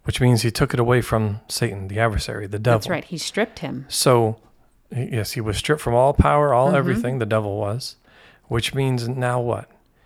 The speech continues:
Speaker 1: He has to look for someone that is willing to cooperate with him,
Speaker 2: Mm-hmm. Mm-hmm.
Speaker 1: that has been given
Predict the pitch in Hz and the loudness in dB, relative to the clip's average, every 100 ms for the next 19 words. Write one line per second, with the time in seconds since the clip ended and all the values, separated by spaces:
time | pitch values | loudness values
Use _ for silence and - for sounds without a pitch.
0 | _ _ - 147 147 147 143 - 139 120 | _ _ -6 -2 0 2 0 -2 -4 -4
1 | 131 175 - - - 120 120 107 - _ | -2 -2 -4 -8 -6 -2 0 -2 -8 _
2 | _ _ - - - 143 202 160 107 - | _ _ -6 -4 0 2 2 0 -4 -8
3 | - _ _ _ _ _ _ _ _ 120 | -12 _ _ _ _ _ _ _ _ 0
4 | 120 117 120 143 180 160 - 123 - 131 | 2 0 2 2 4 0 -2 -8 -4 0
5 | 131 165 131 113 113 110 104 - 120 120 | 2 2 2 0 0 -4 -6 -8 -10 -10
6 | - 180 147 180 240 - - - 175 170 | -8 -6 -4 -4 -4 -8 -16 -4 -2 -2
7 | 240 - _ - 123 127 123 120 123 131 | -4 -6 _ -6 2 4 4 2 2 2
8 | 131 131 156 226 160 131 170 | 2 4 4 4 2 0 -4